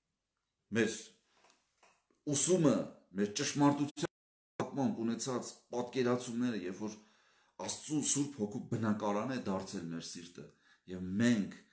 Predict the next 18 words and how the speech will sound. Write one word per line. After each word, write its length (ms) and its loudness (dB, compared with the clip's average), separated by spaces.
մեր 260 -8
մարմինը 560 -2
մաքրելով, 580 -4
մեր 200 -8
սիրտը 340 -6
մաքրելով, 460 -8
մեր 180 -10
կյանքը 420 -6
մաքրելով, 540 -8
մեր 160 -8
գործերը 500 -2
մաքրելով 480 -4
կարողացել 600 -6
ենք 180 -10
հասնենք 580 -10
Աստծու 560 -4
ճշմարիտ 560 -6
առաջնորդության 1000 -10